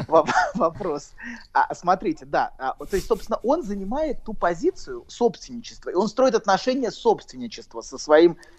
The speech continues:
а, со своей девушкой. Он требует отчёта, контролирует, злится, обвиняет на пустом месте. Например, она не ответила на звонок, он тут же впадает в ярость и испытывает огромный гнев, такой нарциссический гнев на женщину.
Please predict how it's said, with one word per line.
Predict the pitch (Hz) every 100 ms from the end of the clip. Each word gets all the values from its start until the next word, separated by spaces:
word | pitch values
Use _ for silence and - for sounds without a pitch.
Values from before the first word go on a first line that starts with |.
| -
а, | - 131
со | -
своей | 147 175 170
девушкой. | 135 127 104 - - - -
Он | 208 196
требует | 196 202 202 175 180 190
отчёта, | 185 - - 180 170 165
контролирует, | 180 165 185 180 185 180 160 151
злится, | 131 180 180 170 - 151 - -
обвиняет | - 143 190 220 233
на | 226
пустом | 202 - 226 190
месте. | 156 147 - 147 131 - - 165
Например, | 170 202 190
она | 165 208
не | 208
ответила | 208 208 208 - 156 151
на | 151
звонок, | 156 220 254 339 - - -
он | 170 185
тут | - 262 269
же | 208
впадает | - 165 196 196 -
в |
ярость | 135 170 139 104 - - - - -
и | 165
испытывает | 160 - 220 214 208 - - - -
огромный | 147 - 185 190 151 139
гнев, | 135 202 220
такой | - - 147
нарциссический | 151 147 - 165 214 143 - 127
гнев | 117 120 101
на | 117 117
женщину. | 117 98 - 95 -